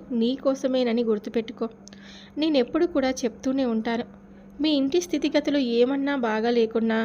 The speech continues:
నువ్వు బెంగతో ఆరోగ్యం పాడు చేసుకోవద్దు అని.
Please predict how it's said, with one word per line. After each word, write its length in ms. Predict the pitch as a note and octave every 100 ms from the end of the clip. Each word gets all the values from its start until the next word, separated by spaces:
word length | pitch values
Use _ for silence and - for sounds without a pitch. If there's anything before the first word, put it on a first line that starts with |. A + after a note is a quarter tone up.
| A3
నువ్వు 200 | A3 A#3
బెంగతో 480 | A3 G#3+ A#3 C4+ C#4 C4
ఆరోగ్యం 420 | A3 A3+ A3 B3
పాడు 300 | B3 A3 A#3
చేసుకోవద్దు 680 | A#3+ A3 - A#3 A3 G#3+ G#3+ G#3+
అని. 160 | A3